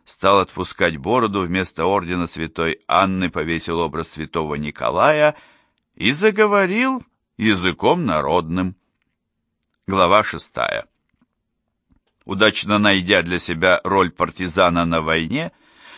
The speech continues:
Давыдов ухватился за нее и в поэзии. "Я не поэт,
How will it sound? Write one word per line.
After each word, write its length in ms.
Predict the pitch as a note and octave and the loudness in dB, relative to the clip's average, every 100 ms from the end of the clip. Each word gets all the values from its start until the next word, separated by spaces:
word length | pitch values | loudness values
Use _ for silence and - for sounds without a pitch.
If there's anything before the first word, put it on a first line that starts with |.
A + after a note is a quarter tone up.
| - | -2
Давыдов 480 | A2+ D3+ G#3 G3 | 0 2 0 -2
ухватился 640 | D3+ C#3 A#2+ A2+ D#3+ - A2 | -2 0 0 2 -2 -2 -2
за 160 | G#2 | 0
нее 340 | G2 G2 A2 A#2 | 0 0 2 0
и 200 | - G2+ | 0 -6
в 140 | - | -6
поэзии. 800 | - G2 D#2 C2 C#2 G1+ G#1+ - _ _ _ _ _ - | -2 0 0 -4 -10 -12 -14 -16 _ _ _ _ _ -10
"Я 240 | A2 G#3 | 0 0
не 140 | A3+ F#3+ | 0 -2
поэт, 640 | E3 D#3 D#3+ D#3+ D#3 - | 2 4 6 2 -2 -18